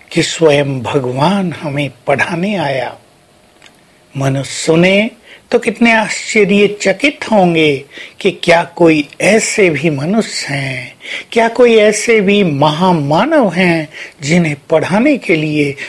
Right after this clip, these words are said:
स्वयं भगवान आता हो। और जब भगवान टीचर बनकर आएगा तो सोच ले वो क्या पढ़ाएगा।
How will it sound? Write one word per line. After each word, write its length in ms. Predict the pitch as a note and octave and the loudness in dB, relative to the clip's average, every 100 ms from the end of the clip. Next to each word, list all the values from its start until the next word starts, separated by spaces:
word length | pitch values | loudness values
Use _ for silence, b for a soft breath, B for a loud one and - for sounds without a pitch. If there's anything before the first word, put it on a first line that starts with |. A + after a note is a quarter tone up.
| B | B
स्वयं 500 | - E3 C#3+ C3+ A#2+ | 0 2 2 0 -4
भगवान 560 | A2 A#2+ A#2 C#3+ A#3 | -8 -8 -6 -2 -2
आता 280 | G3+ C3 - | -2 -4 -4
हो। 380 | C3 D3+ B2+ B2+ - _ _ _ _ B B - | -2 0 0 -4 -14 _ _ _ _ B B -2
और 100 | E3 | -2
जब 280 | C3 C3+ A2 | 0 -2 -2
भगवान 580 | - C#3 C3 D#3+ B3 G#3+ | -8 -6 -2 -2 0 -2
टीचर 480 | - D#3+ - D#3+ | 0 0 2 0
बनकर 460 | C3+ C#3 C#3 - B2+ | 2 0 0 -2 0
आएगा 720 | A#2+ D3+ D3+ B2+ A#2 - - B B B | 2 2 0 2 0 0 -6 B B B
तो 100 | B3+ | 0
सोच 420 | A#3+ - B3 A#3 | 2 4 4 6
ले 200 | G#3+ G#3 | 2 4
वो 240 | G3 F#3 - - | 4 2 -2 -10
क्या 340 | - D3+ D#3+ | -2 2 2
पढ़ाएगा। 1040 | D3+ - A2+ G#2+ - C4 F3+ B2+ A#2 - | 0 -2 -6 -2 2 2 2 0 0 -2